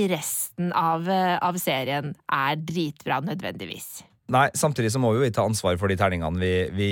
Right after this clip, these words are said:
Speaker 2: gir.
Speaker 1: Selvfølgelig.
Speaker 2: Så, ja, nei, det, det er litt, eh, snedig det der. Men, ehm, det er en serie igjen. Eh,
Speaker 1: Yes.
Speaker 2: vi vet ikke helt når Succession kommer, forresten. Den kommer på H B O Nordic. Eh, den kommer i sommer, det eneste vi vet. Eh, så, eh, den siste serien da,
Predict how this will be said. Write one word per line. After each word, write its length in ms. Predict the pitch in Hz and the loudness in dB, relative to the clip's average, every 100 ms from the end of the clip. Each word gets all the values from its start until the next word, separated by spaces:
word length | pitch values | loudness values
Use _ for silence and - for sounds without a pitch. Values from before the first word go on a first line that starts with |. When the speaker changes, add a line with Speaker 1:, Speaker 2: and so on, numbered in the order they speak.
| 98 | 0
Speaker 2:
gir. 420 | 92 110 160 156 | 0 2 2 2
Speaker 1:
Selvfølgelig. 480 | 214 104 127 120 117 | 0 2 4 6 8
Speaker 2:
Så, 180 | 117 113 110 | 6 4 4
ja, 140 | 107 - _ | 2 0 _
nei, 160 | 120 127 - | 2 2 4
det, 180 | 123 120 117 | 4 4 4
det 100 | 117 | 4
er 100 | 120 | 2
litt, 240 | 120 113 - | 2 -2 -2
eh, 480 | 127 117 117 113 113 | 2 4 4 4 2
snedig 300 | 113 123 104 | 2 0 2
det 80 | 104 | 2
der. 160 | 101 104 | 2 2
Men, 260 | 147 180 185 | 2 2 0
ehm, 560 | - 175 180 180 180 180 - _ - - | 2 4 6 4 2 0 -4 _ -18 2
det 160 | 175 | 4
er 140 | 170 165 | 4 2
en 80 | 165 | 2
serie 240 | 131 120 | 4 4
igjen. 160 | 139 226 - _ - | 4 2 -6 _ 2
Eh, 80 | 151 | 4
Speaker 1:
Yes. 220 | 165 180 | 4 4
Speaker 2:
vi 80 | 175 | 4
vet 220 | 180 156 | 6 4
ikke 160 | 139 147 | 2 0
helt 100 | 143 | 2
når 120 | 156 | 2
Succession 460 | 147 143 131 - 120 | 0 0 0 0 0
kommer, 240 | 127 139 147 | 2 0 0
forresten. 240 | 156 123 | 0 0
Den 80 | 123 | 0
kommer 160 | 131 | 2
på 80 | 127 | 2
H 80 | 123 | 0
B 80 | 127 | 2
O 60 | 123 | 2
Nordic. 380 | 107 117 - - | 2 0 -2 2
Eh, 320 | 135 131 131 127 | 4 4 2 2
den 160 | 127 | 0
kommer 240 | 120 127 131 | 0 -2 0
i 60 | |
sommer, 400 | - 143 120 113 | 0 0 0 0
det 80 | 120 | 0
eneste 320 | 123 110 98 | 0 0 -2
vi 80 | 101 | 0
vet. 300 | 98 92 - - - - - | 0 0 -4 -16 -18 -18 -10
Eh, 240 | - 131 135 | 2 4 4
så, 200 | - 151 160 170 170 | 2 4 6 6 6
eh, 460 | 160 160 160 160 | 6 6 4 4
den 160 | 160 170 | 2 0
siste 460 | - 220 190 - 147 | 0 0 -2 0 2
serien 320 | 220 156 156 | 4 4 4
da, 120 | 170 | 4